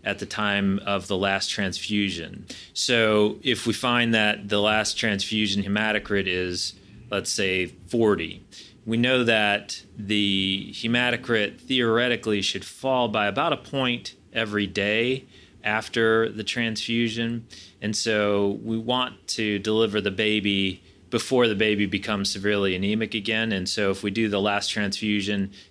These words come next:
typically somewhere between thirty-five and thirty-six weeks. And so we can time the delivery before the baby gets severely anemic again.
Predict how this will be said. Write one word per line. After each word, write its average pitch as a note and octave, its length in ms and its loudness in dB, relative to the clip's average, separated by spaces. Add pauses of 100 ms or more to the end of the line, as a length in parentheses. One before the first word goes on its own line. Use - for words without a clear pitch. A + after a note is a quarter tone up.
typically A2 840 0 (200)
somewhere G#2+ 300 -2
between F2+ 300 -8
thirty-five F2+ 480 -4
and E2+ 100 -10
thirty-six F#2 540 -6
weeks. F#2+ 340 -6 (320)
And G2+ 160 -4
so G#2 180 0
we G2 80 2
can G2 200 -4
time G#2+ 800 0
the F#2+ 260 0
delivery G2 840 0 (160)
before G#2+ 380 -2
the F#2+ 100 -4
baby F#2 300 -2
gets F2+ 380 -4
severely F#2+ 560 -2
anemic F2+ 400 -6
again. F2+ 440 -6